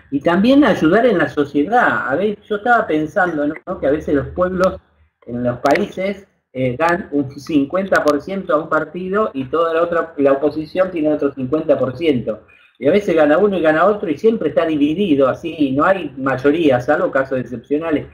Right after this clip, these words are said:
no hay mayoría absoluta. Entonces, ¿qué, qué obliga eso?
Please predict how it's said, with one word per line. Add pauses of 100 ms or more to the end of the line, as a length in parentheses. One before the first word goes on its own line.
(280)
no
hay
mayoría
absoluta.
Entonces, (540)
¿qué,
qué
obliga
eso?